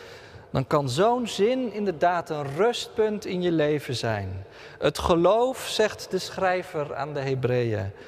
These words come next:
het geloof als grondslag voor alles waarop we hopen. Om ons te overtuigen van de waarheid van wat we niet zien.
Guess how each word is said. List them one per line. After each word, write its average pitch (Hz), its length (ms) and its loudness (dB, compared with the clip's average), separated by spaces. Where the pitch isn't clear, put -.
het - 180 -2
geloof 196 640 2
als - 360 -2
grondslag 220 760 0
voor - 320 -2
alles 214 760 0
waarop 165 280 0
we 151 60 0
hopen. 131 580 0
Om 170 220 2
ons 139 200 0
te - 140 -2
overtuigen 214 960 0
van 127 200 -4
de 117 140 2
waarheid 180 440 2
van 143 180 -8
wat 135 200 -4
we 123 100 -6
niet 131 240 -8
zien. 101 360 -10